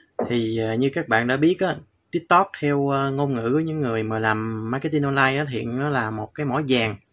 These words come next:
mà chúng ta hiện đang khai thác sử dụng để kiếm tiền ở trên cái nền tảng đó. Thì, ờ, gần đây TikTok đã vừa ra một cái ứng dụng mới. Nó cũng là một cái, ờ, bộ máy giúp chúng ta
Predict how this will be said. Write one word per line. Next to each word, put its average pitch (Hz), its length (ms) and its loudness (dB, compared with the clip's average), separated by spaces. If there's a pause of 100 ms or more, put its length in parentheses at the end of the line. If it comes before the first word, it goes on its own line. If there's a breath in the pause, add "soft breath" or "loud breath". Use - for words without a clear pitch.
(760 soft breath)
mà 107 520 -4 (840)
chúng 156 200 -4
ta 143 140 4
hiện 123 240 -2
đang 135 200 -2
khai 143 220 0
thác 160 240 -6
sử 131 120 0
dụng 110 300 -2 (260)
để 113 160 -2 (120)
kiếm 160 160 -6
tiền 110 300 -2
ở 113 140 -4
trên 139 180 -6
cái 147 60 -4
nền 113 160 -4
tảng 113 220 2
đó. 160 180 2 (840 loud breath)
Thì, 127 300 4
ờ, 123 120 6
gần 123 160 2
đây 139 160 4
TikTok 180 420 2
đã 143 420 2
vừa 123 320 2
ra 139 200 4
một 110 240 -2
cái 160 300 -2 (100)
ứng 160 200 -4
dụng 117 220 -4
mới. 165 340 0 (720 loud breath)
Nó 143 200 2
cũng 135 160 -4
là 123 200 0
một 107 220 -6
cái, 160 420 0
ờ, 131 460 -2
bộ 117 160 -6
máy 147 360 0
giúp 151 160 -2
chúng 160 160 -8
ta 135 360 -2